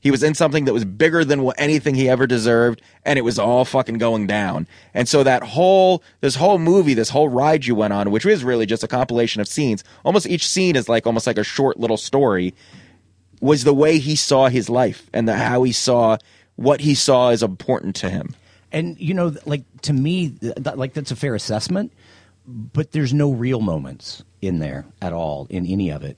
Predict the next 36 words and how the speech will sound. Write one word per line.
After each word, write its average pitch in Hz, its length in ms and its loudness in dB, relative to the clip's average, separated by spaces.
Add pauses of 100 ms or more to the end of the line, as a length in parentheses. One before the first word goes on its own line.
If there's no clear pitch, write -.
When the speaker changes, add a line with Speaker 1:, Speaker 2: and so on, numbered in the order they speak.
(140)
Speaker 2:
Um, 85 480 -6 (380)
and 104 140 -4
I, 98 60 -6
I, 104 320 -4
I 123 80 -4
think, 127 380 -6
y-, - 240 -20
you - 340 -8
know, 110 180 -2
if, 107 240 -4
if 117 180 -4
we're 110 140 -8
being 117 320 -4
honest 110 420 -6
and 104 100 -6
we're 98 100 -4
really 104 340 -4
talking 104 420 -8
about, 87 380 -6 (580)
you 110 140 -4
know, 107 60 -2
remembering 104 680 -2
our 95 320 -6
life, 78 460 -10
right? 87 340 -8
And 101 240 -6
I, 101 100 -4
I, 104 100 -4
I 104 140 -6
think 117 220 -6
we 107 140 -4
all 101 220 0
would 92 100 -4
have 98 220 -8
these 92 200 -6
crazy, 101 560 -4